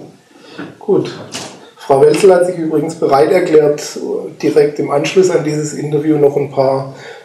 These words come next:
Tipps und Anleitungen auf-, äh, aufzunehmen mit uns bezüglich, äh, der Organisation einer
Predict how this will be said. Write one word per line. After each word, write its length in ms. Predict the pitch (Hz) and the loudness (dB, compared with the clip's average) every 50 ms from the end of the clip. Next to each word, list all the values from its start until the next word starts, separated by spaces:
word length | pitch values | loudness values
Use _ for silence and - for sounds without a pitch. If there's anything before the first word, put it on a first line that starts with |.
| _ _ | _ _
Tipps 340 | - 196 196 190 - - - | 0 0 2 2 -2 -4 -2
und 160 | 202 165 - | -2 -2 2
Anleitungen 640 | - 160 165 175 180 175 170 170 165 170 170 165 165 | 2 2 4 4 4 4 4 4 2 0 -2 -4 -4
auf-, 520 | - 160 156 156 - - - - - - - | -2 -2 -2 -2 -2 -4 -10 -14 -10 -8 -6
äh, 100 | - - - 147 147 147 | -4 -4 -2 0 0 0
aufzunehmen 640 | 143 143 143 143 147 - - 170 151 151 151 147 143 | 2 2 2 0 0 -2 -4 0 0 0 0 0 0
mit 140 | 147 143 143 | -2 0 0
uns 580 | 143 143 143 143 139 - - - - - - - - | 0 0 0 -2 -4 -8 -12 -14 -14 -16 -16 -14 -14
bezüglich, 760 | 143 127 - 156 147 151 151 175 160 - - - - - - | -14 -8 -4 -4 -2 -2 0 0 0 0 -2 -4 -8 -10 -10
äh, 220 | - 156 151 143 151 | -6 -4 -4 -2 -2
der 160 | 156 143 143 | -2 0 2
Organisation 880 | 143 143 143 143 143 143 - - 151 143 - - 151 143 139 143 143 | 4 4 4 4 4 4 4 4 2 2 2 2 4 4 4 4 4
einer 480 | 143 143 139 143 139 139 143 143 143 - | 0 -2 -2 -2 -2 -2 -2 -4 -6 -10